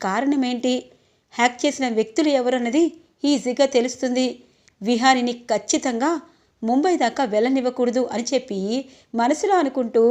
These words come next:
పక్కకి వస్తుంది అంబిక. సహస్ర మనసులో భయపడుతూ ఉంటుంది. "సరే విహారీ, ఖచ్చితంగా మన కంపెనీ అకౌంట్స్ని అలాగే హ్యాక్ ఎలా అయ్యాయన్నది నువ్వు తెలుసుకోవాలి.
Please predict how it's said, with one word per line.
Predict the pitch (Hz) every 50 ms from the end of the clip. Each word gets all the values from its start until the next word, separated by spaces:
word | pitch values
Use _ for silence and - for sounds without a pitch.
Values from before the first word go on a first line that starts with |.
| 262 311 302 - - _ _
పక్కకి | - 220 220 - 262 254 - 277
వస్తుంది | 269 254 254 - - 240 226 247 285
అంబిక. | 269 226 214 220 254 247 - 269 262 254 247 220 - - - _ _ _ _ _ _ _ _ _ _ _ _ -
సహస్ర | - - 311 302 311 381 403 - - 254 240 233 247 269 302 320 - -
మనసులో | 269 349 392 392 - 285 285 302
భయపడుతూ | 247 226 220 226 226 - 277 262 - 269 269
ఉంటుంది. | 269 262 262 - 254 254 262 269 262 247 240 - - _ _ _ -
"సరే | - - 247 233 233 254
విహారీ, | 254 254 226 233 262 240 226 240 240 233 - - _ _ _ _ _ _ _ _ _ -
ఖచ్చితంగా | - 247 247 - - 359 339 - 277 254 233 240 240 247 - - - _ _ _ -
మన | - 233 285 285 247 202 -
కంపెనీ | - 214 208 233 240 277 277 247 247 247 233 - - _ _ _ _ -
అకౌంట్స్ని | - 240 247 240 339 359 370 320 - - 262 277 285
అలాగే | - - 220 240 247 240 233 247 247 240 240 - - _ _ _ _ -
హ్యాక్ | 240 254 302 311 311 - - -
ఎలా | - 202 214 262 294 285
అయ్యాయన్నది | 247 214 214 262 262 262 247 233 220 220 220 285 349 349 - - _ _
నువ్వు | - 240 262 254
తెలుసుకోవాలి. | 254 - 233 233 240 - - - 254 240 240 240 247 240